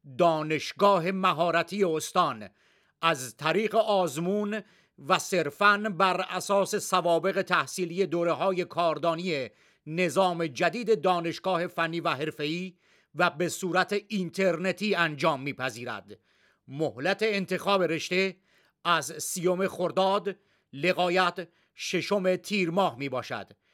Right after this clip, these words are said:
جهت ثبت نام به پایگاه اینترنتی سازمان سنجش کشور به نشانی دبلیو دبلیو دبلیو دات سنجش دات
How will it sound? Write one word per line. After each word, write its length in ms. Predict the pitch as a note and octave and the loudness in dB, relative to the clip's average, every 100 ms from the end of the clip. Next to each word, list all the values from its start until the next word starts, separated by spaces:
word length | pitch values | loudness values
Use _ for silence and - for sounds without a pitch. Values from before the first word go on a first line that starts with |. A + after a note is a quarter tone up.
| _ _ C#3 | _ _ -6
جهت 440 | B2+ D3+ F3+ G3+ | 4 6 6 2
ثبت 340 | - G3 E3+ F#3 | 0 0 0 -2
نام 360 | F#3+ A3 G#3+ | 0 0 0
به 100 | G3 | -2
پایگاه 600 | F3+ F#3 F#3 E3 G3 F#3 | -2 0 0 2 4 4
اینترنتی 840 | F3+ F#3 F3 F#3 E3+ E3+ E3 F#3+ F3 | 2 -4 -4 -4 -4 -6 -6 -4 -4
سازمان 800 | - F3+ E3+ C#3+ E3+ G3+ F#3+ F3+ | -2 0 0 -2 -2 0 -2 -4
سنجش 480 | - E3+ D3+ D#3+ | -2 -4 -4 -10
کشور 600 | D3+ C3+ A#2+ D3 D3 D#3 - _ _ _ C#3+ | -8 -8 -6 -4 -2 -4 -10 _ _ _ -4
به 120 | E3 | -2
نشانی 680 | D#3 - E3 D#3 F3 F#3 F3 _ _ _ _ | -2 -2 0 0 2 0 0 _ _ _ _
دبلیو 380 | E3 F3+ G#3 G3+ | 2 4 4 2
دبلیو 420 | F#3+ F3+ D#3+ D#3+ | 4 2 2 -2
دبلیو 520 | D3+ D3+ C#3 C3+ C3+ C#3 | 2 0 0 -6 -6 2
دات 520 | D#3+ F3+ F#3+ G3+ F#3+ _ _ | 4 4 0 -4 -10 _ _
سنجش 720 | - - F#3 G3 F3 - - D3 | -12 4 4 4 0 -2 -2 2
دات 380 | E3 E3 D#3+ | 4 4 0